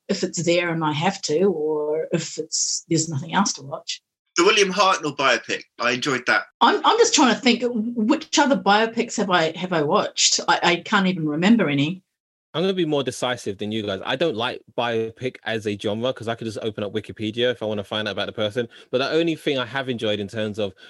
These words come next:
Speaker 3: bi-, autobiographical or just biographical is The Crown. I don't think I'll be continuing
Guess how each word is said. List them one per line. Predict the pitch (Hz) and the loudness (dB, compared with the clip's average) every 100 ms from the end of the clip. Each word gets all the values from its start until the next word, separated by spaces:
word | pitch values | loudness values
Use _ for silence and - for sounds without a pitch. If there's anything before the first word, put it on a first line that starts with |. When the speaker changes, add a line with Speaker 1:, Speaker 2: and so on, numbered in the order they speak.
| _ | _
Speaker 3:
bi-, | 113 107 - _ _ _ | -4 -4 -6 _ _ _
autobiographical | 123 123 - 98 95 95 95 92 95 98 | -12 -10 -10 -6 -4 -4 -6 -8 -12 -10
or | 95 98 | -8 -8
just | 98 95 | -10 -6
biographical | 95 92 92 90 - 92 | -6 -4 -6 -8 -10 -10
is | 113 113 | -6 -6
The | 95 | -6
Crown. | 101 104 98 123 - - - | -8 -4 -4 -4 -6 -14 -4
I | |
don't | 143 156 | -2 -2
think | 143 - - | -10 -10 -8
I'll | 120 | -6
be | 117 | -6
continuing | 107 104 - 120 113 101 98 | -8 -12 -8 -4 -2 -2 -4